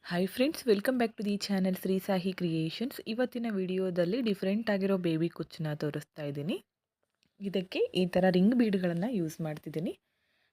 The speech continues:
ಹಾಗೆ ನೂರ ಐವತ್ತೆರಡು ಕುಚ್ಚನ್ನ ತಗೊಂಡಿದ್ದೀನಿ, ರೆಡಿ ಮಾಡ್ಕೊಂಡಿದ್ದೀನಿ. ಅದನ್ನ ಸ್ವಲ್ಪ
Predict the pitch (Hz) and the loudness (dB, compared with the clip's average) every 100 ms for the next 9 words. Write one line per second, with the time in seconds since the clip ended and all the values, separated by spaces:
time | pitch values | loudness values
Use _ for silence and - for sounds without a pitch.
0 | _ 262 262 285 208 196 196 185 185 180 | _ -6 -2 0 2 2 2 0 0 0
1 | 185 220 - 180 - 202 214 180 160 160 | -2 -4 -4 -10 -4 -2 0 0 0 -2
2 | 160 160 160 156 147 156 151 151 156 151 | -2 0 0 0 -2 -4 -6 -8 -6 -6
3 | 147 147 240 - _ _ _ - 202 220 | -4 -4 -4 -8 _ _ _ -10 -6 -4
4 | 220 202 | -2 -2